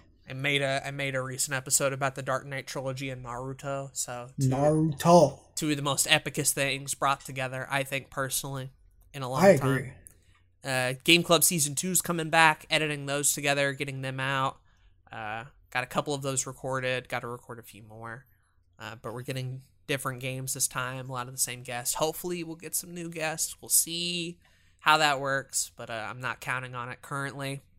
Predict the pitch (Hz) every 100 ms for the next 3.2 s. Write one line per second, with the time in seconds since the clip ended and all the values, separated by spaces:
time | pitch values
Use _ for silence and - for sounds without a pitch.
0 | - _ _ _ _ - - - - -
1 | - 165 170 160 180 185 190 - 220 220
2 | 214 - 214 208 202 180 185 190 180 180
3 | 190 190